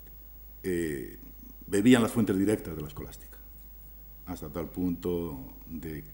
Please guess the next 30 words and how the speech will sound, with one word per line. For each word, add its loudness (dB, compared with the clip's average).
que, -8
recuerdo 0
una 0
frase -8
suya -4
de, -10
"Los 2
modernos 8
dicen 0
tal, -6
tal -8
cual", -14
pero 10
lo 10
que 0
solía 12
decir 8
maestro, 8
mi 12
maestro, 10
"peor 6
para 0
los -4
modernos". -6
Por 2
modernos 12
se -2
refería 4
naturalmente 2
a -4